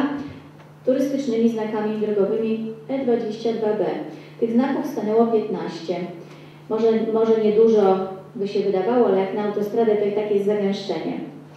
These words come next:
I teraz ten pierwszy element projektu, który wzbudza najwięcej, mm, zainteresowania, to jest, y, sieć infokiosków turystycznych. Więc to przede wszystkim komputerowe ekrany dotykowe.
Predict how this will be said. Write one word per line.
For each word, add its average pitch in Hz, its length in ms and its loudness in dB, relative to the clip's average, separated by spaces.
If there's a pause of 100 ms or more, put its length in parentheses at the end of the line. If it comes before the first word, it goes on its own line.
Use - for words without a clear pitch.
(240)
I - 40 -12
teraz 269 260 -2
ten 226 220 -2
pierwszy 247 360 0
element 214 360 -2
projektu, 247 480 2 (160)
który 208 400 2
wzbudza 226 420 0 (180)
najwięcej, 202 720 -2 (300)
mm, 190 340 -2
zainteresowania, 226 960 -4
to 220 60 -4
jest, 214 360 -2 (100)
y, 202 60 0
sieć 214 240 -2
infokiosków 202 580 -4
turystycznych. - 840 -6 (100)
Więc 254 320 2
to 262 80 0
przede 269 220 0
wszystkim 254 320 -2
komputerowe 240 500 2
ekrany 233 400 0
dotykowe. 220 520 0